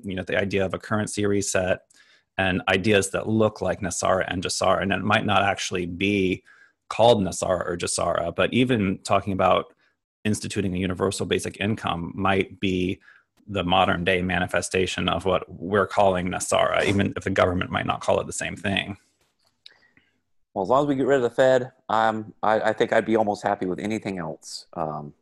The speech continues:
Speaker 2: besides the system we're in right now, this, uh, printing fiat currency system.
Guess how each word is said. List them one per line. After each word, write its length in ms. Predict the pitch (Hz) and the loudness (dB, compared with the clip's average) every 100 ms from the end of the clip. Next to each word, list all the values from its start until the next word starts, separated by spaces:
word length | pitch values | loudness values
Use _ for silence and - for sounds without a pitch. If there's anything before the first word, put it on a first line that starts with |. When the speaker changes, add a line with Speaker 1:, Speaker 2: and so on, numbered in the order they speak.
| _ | _
Speaker 2:
besides 380 | 95 - 87 - | -8 -4 -4 -4
the 180 | - 85 | -8 -10
system 360 | - 101 - | -6 -8 -6
we're 140 | 95 95 | -4 -4
in 60 | |
right 160 | 90 85 | -4 -6
now, 220 | 87 80 | -6 -8
this, 300 | 78 78 - 78 | -8 -10 -12 -10
uh, 260 | 78 76 76 _ _ _ | -8 -8 -12 _ _ _
printing 480 | - 110 98 95 90 _ _ _ _ _ | -6 -4 -4 -8 -10 _ _ _ _ _
fiat 340 | _ 113 98 - | _ -2 -2 -2
currency 480 | 101 92 80 78 78 _ _ _ - | -6 -6 -10 -14 -18 _ _ _ -20
system. 460 | - 78 - 78 | -18 -16 -14 -16